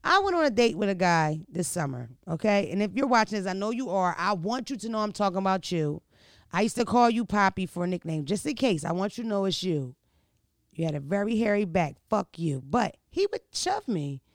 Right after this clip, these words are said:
Like, when we would joke around, he would, like, shove me. Like, it wouldn't be, like, a real hit, but he totally thought that was cool to be like, "Come on, nigga," with a punch.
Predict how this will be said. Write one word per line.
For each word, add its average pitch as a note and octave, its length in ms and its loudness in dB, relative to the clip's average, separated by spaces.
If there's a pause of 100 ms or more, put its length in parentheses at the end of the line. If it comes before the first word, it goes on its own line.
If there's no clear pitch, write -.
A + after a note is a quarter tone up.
(440)
Like, B3+ 160 2
when C#4 80 4
we D#4+ 80 4
would C#4+ 160 0
joke C4 200 4
around, C#4 380 2
he C#4+ 80 2
would, D4+ 140 0
like, C#4 160 -4
shove C#4+ 280 -8
me. C#3+ 240 -14 (360)
Like, C#4+ 80 0
it F#4 80 4
wouldn't F#4 220 4
be, E4 80 2
like, D4+ 140 2
a B3 100 2
real B3+ 380 2
hit, C4+ 360 0 (300)
but A3 80 0
he C#4+ 100 2
totally D4 300 0
thought C4+ 160 -4
that B3+ 120 -2
was A3 140 -8
cool C4 220 -4
to A3 80 -4
be A3 100 -6
like, G3 240 -2 (200)
"Come E4+ 200 2
on, G3 220 2
nigga," G#3 280 0
with A3+ 140 0
a A3 60 -2
punch. - 680 -6